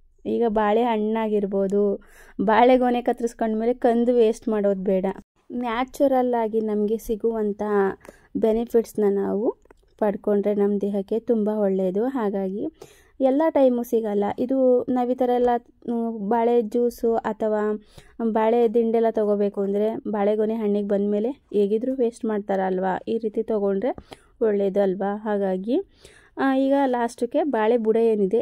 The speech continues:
ಈ ಬುಡನ, ಆ, ಈ ಥರ ಒಳಗಡೆ ಮಧ್ಯದಲ್ಲಿ ದಿಂಡಿರುತ್ತಲ್ವಾ,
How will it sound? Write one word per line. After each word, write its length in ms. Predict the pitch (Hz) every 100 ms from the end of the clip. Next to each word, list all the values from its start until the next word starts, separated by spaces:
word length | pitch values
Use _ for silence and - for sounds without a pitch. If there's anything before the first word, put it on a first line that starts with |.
| -
ಈ 80 | 285
ಬುಡನ, 380 | 269 254 240 254 392 - - - -
ಆ, 80 | 240 226 427 - 302
ಈ 100 | 262
ಥರ 180 | 262 277 269
ಒಳಗಡೆ 360 | 247 233 247 247
ಮಧ್ಯದಲ್ಲಿ 560 | 240 220 233 240 226
ದಿಂಡಿರುತ್ತಲ್ವಾ, 840 | 214 240 247 226 - 190 185 196